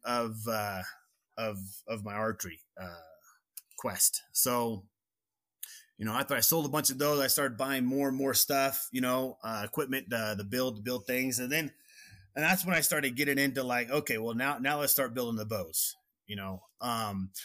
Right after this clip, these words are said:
before that, I, I, I built, I built one longbow, uh, myself. Um, and then I got, so then I just went straight into using the composites and, and,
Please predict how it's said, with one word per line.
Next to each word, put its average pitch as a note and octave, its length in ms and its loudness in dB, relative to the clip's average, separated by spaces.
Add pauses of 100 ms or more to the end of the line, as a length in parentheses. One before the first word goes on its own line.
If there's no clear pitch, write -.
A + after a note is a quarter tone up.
(160)
before G3 380 4
that, G#3 360 2
I, C#3 120 -2
I, A#2 200 -2 (120)
I B2 60 0
built, D3 480 -2
I A#2+ 100 -6
built C3+ 380 -2
one C#3+ 280 2
longbow, D3 840 2
uh, A#2 180 -2
myself. C3 680 2 (340)
Um, G2 580 -4 (920)
and A2 920 -2
then B2 160 0
I A#2 100 0
got, A#2+ 420 -2
so A#2 180 -2
then B2 140 0
I B2 80 0
just A#2 280 0
went B2+ 180 -4
straight B2 320 2
into A#2+ 340 2
using A#2 400 2
the A#2 180 0
composites A#2 600 0
and, A2+ 260 -4
and, G2+ 300 -8